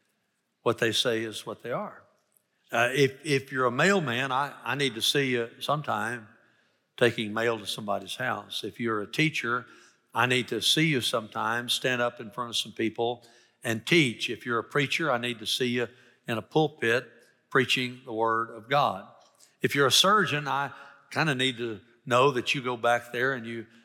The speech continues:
put your outfit on and you put your mask on, and you were doing that before it was cool, and so you, uh, you go back there and you can operate on somebody. And if you are a musician like these folks are,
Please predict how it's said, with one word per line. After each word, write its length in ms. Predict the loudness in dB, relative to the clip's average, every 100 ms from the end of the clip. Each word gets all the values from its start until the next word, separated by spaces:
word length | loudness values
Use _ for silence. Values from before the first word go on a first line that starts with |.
| _ _ _
put 220 | 0 0
your 260 | 2 0 0
outfit 440 | 2 0 0 -2
on 260 | 0 0 -2
and 80 | -6
you 100 | -10
put 260 | -6 -6
your 100 | -6
mask 480 | -4 -2 0 -2 -4
on, 320 | -2 -2 -4
and 200 | -8 -12 -16 _ _ -6
you 120 | 0
were 80 | 0
doing 260 | 2 0 2
that 200 | -2 -2
before 300 | -6 -4 -4
it 60 |
was 140 | -4 -2
cool, 500 | 2 2 2 -2 -2
and 180 | -2
so 340 | -2 0 0 -2 -12 -20 _ -6
you, 320 | 0 4 4
uh, 220 | 4 2 -2 -16 -20 -6
you 120 | -2
go 140 | 0
back 280 | 2 0 0
there 180 | -4 -4
and 100 | -4
you 100 | -6
can 160 | -6 0
operate 480 | 2 2 -2 -4 -4
on 160 | -6
somebody. 640 | -6 -4 -4 -4 -4 -4 -8 _ _ _ _ -6
And 140 | -4
if 160 | -4 -4
you 340 | -4 -6 -4
are 220 | 0 0
a 80 | 0
musician 840 | -4 -4 2 2 2 0 -6 -14 -14
like 260 | -4 -4 -4
these 240 | -4 -4
folks 380 | -2 -2 -2 -6
are, 340 | -4 0 0